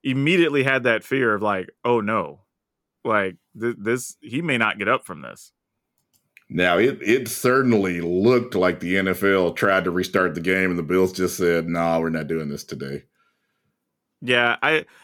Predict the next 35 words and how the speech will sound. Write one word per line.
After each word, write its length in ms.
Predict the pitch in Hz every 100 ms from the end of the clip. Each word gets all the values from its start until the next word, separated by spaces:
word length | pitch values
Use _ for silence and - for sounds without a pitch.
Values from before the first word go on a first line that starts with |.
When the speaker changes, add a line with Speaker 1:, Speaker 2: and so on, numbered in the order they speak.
| -
Speaker 1:
I 120 | 143
think 320 | 202 269 - -
this 260 | 127 165
is 60 | 214
gonna 160 | 185 139
be 120 | 131
one 160 | 131
of 60 | 135
those 180 | 120 -
things 520 | 110 113 120 117 - 113
that 80 |
I 60 | 107
wouldn't 320 | 104 120 117
be 80 | 113
surprised, 640 | 107 95 101 98 98 95 104
like, 260 | 95 92 _ _ _ _ _ _ -
six, 340 | - 123 -
eight 200 | 113 -
years 220 | 98 113 -
from 120 | 120
now, 380 | 123 123 123 127 _ _ _ _ _ 113
we 140 | 117
see 200 | 120 123
a 60 | 104
deep 300 | 104 110 -
dive, 320 | 104 101 95
like, 220 | 92 95
thirty 300 | - 110 107
for 140 | 113
thirty 320 | 104 110 110 110
on 220 | 107 113
or 20 |
Speaker 2:
Right. 40 | 113
Speaker 1:
something. 540 | 135 92 92 - -
<laughs> 60 | -